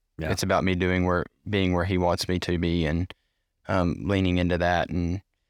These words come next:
Speaker 2: as uncomfortable as it may be.
Speaker 1: Yeah.
Speaker 2: 'Cause guess what? It most often is.
Speaker 1: But as we, we summed up another episode this way too, is that Peter was talking to Christ once, and Christ said, "Do you, do you guys wanna bail too?" And Peter said, "Where else are we gonna go?"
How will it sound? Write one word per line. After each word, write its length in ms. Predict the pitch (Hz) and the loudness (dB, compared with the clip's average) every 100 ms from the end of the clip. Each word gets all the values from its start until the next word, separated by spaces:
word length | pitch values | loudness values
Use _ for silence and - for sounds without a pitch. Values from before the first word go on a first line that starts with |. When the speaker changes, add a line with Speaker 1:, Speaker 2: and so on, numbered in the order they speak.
| _ _ _ | _ _ _
Speaker 2:
as 160 | - 107 | -2 0
uncomfortable 480 | 127 147 135 139 143 | 0 0 0 0 0
as 100 | 143 | 0
it 60 | |
may 160 | 147 151 | 0 2
be. 260 | 170 120 - _ _ _ _ _ - | 2 0 -6 _ _ _ _ _ -4
Speaker 1:
Yeah. 180 | 92 117 | -2 -2
Speaker 2:
'Cause 140 | 104 | 0
guess 180 | 113 - | 0 2
what? 220 | 139 - - | 0 0 -4
It 180 | - 101 - | -4 -4 -4
most 340 | - 104 - | -2 0 2
often 320 | 110 - 104 | -2 0 0
is. 280 | 107 82 - _ - | 2 0 -4 _ -2
Speaker 1:
But 120 | 104 | 2
as 240 | 113 101 | 2 0
we, 300 | 104 98 90 - | 0 0 -2 -6
we 100 | 98 | -4
summed 280 | 98 117 104 | 0 0 0
up 100 | 92 | 0
another 320 | 90 95 90 | 0 0 0
episode 400 | 82 80 - 82 | -2 -2 -2 -2
this 180 | 80 - | -4 -4
way 200 | 85 80 | -4 -4
too, 400 | - 85 85 82 - | -4 -4 -2 -4 -8
is 140 | 87 | -6
that 180 | 85 - | -6 -6
Peter 460 | - 98 90 87 90 _ _ _ - | -2 0 0 -2 -6 _ _ _ -6
was 160 | 101 - | -4 -2
talking 260 | 98 90 | -2 0
to 60 | 85 | -4
Christ 400 | - 90 85 - | 0 0 0 -4
once, 340 | 85 85 - | -4 -4 -4
and 300 | - 82 78 | -6 -6 -8
Christ 280 | - 80 - | -4 -4 -2
said, 200 | 78 78 | -4 -4
"Do 100 | 82 | -2
you, 140 | 85 82 | -4 -4
do 180 | 87 | -4
you 280 | 87 85 85 | -2 0 0
guys 240 | 87 87 87 | 0 0 0
wanna 180 | 87 | -2
bail 300 | 82 82 82 | 0 0 0
too?" 360 | 82 87 87 92 | -2 -2 -2 -2
And 120 | 90 80 | -6 -4
Peter 240 | 85 82 | -4 -4
said, 360 | - 80 80 76 | -4 -2 -4 -2
"Where 160 | 92 | -2
else 120 | 110 85 | -2 -2
are 20 | |
we 100 | 67 | -6
gonna 160 | - - | -8 -10
go?" 240 | 50 | -12